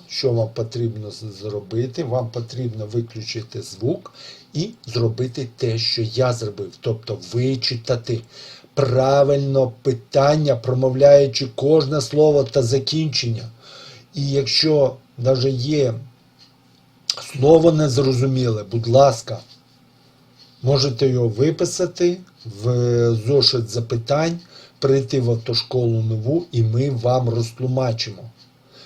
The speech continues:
Якщо є малюнок, будь ласка, правильну відповідь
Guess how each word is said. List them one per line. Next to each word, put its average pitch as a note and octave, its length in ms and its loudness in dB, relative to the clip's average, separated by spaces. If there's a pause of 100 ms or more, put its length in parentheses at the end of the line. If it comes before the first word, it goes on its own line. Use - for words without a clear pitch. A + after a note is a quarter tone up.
(120)
Якщо B2+ 360 -2
є A#2+ 240 -2
малюнок, C3 540 -4
будь A#2 280 -2
ласка, C#3+ 600 0 (800)
правильну C3+ 460 2
відповідь A#2 520 -2